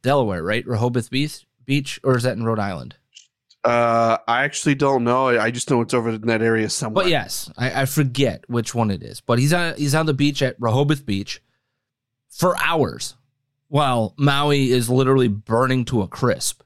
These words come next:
Speaker 1: right? Thousands of people are missing, dead, presumed dead, all this stuff. They can't even get to some of the bodies because the, the burning is so bad.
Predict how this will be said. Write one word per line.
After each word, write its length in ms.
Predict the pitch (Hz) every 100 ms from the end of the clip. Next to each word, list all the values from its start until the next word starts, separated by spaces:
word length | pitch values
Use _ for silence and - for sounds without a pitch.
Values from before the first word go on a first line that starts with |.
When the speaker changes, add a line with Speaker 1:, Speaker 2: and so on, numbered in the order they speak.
| _ _ _ _ -
Speaker 1:
right? 320 | 107 113 - _ _ _ _
Thousands 800 | - 156 151 190 180 139 127 113
of 120 | 110
people 400 | - 117 110 107 -
are 120 | 98
missing, 600 | 104 127 - 127 127 117 _ _ _
dead, 420 | 127 113 123 120
presumed 540 | - 101 101 123 131 120
dead, 400 | 123 120 120 117 _ _ _ -
all 180 | 135
this 180 | 135 123
stuff. 360 | - 113 87 -
They 100 | 120
can't 240 | 165 160
even 240 | 143 123 117
get 320 | 135 151 - _ _ -
to 380 | 135 127 113
some 280 | 104 - 131
of 40 | 123
the 60 |
bodies 340 | 107 101 104 107
because 300 | 101 110 104
the, 160 | 101 - _ -
the 80 |
burning 380 | 98 120 127 117
is 100 | 104
so 300 | - 135 123
bad. 340 | 104 80 69